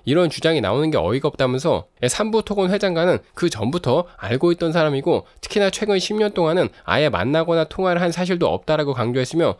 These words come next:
또 명절 선물 같은 경우에는 오래돼가지고 기억이 잘 나지 않지만은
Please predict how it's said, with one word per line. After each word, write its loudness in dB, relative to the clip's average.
또 0
명절 2
선물 0
같은 -2
경우에는 0
오래돼가지고 0
기억이 -2
잘 2
나지 2
않지만은 0